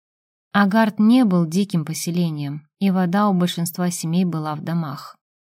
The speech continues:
Но в колодце вода была по-особенному вкусная. Сельчане за колодцем ухаживали, не давали загрязниться, а Василий старался сохранять воду чистой больше всех. День был августовский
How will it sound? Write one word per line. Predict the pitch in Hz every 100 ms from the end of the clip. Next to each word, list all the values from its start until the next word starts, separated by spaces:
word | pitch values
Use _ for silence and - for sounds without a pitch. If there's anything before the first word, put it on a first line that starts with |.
| _ _
Но | 214 233
в |
колодце | - 226 226 285 294 165
вода | 147 151 220
была | 220 165 139 131 -
по-особенному | 175 175 175 185 180 175 175
вкусная. | 196 - 147 - 131 143 - _ _ _ _ _ _
Сельчане | - 233 196 247 254 233
за | 190 185
колодцем | 190 202 220 - 190
ухаживали, | 180 - 170 151 143 147 156 - _
не | 196 196
давали | 185 180 185 180
загрязниться, | 185 175 208 202 214 160 - 147 143 - _ -
а | 220
Василий | 208 208 294 294
старался | 214 - 175 160 156 - 151
сохранять | - 180 175 180 180 185
воду | 165 170 185 170
чистой | - 180 - 247 214
больше | 156 156 - 175
всех. | - 123 135 - _ _ _ _ _ _ _ _
День | 202 247 240
был | 220 214
августовский | - 233 214 170 - 151 147 - 147 156 175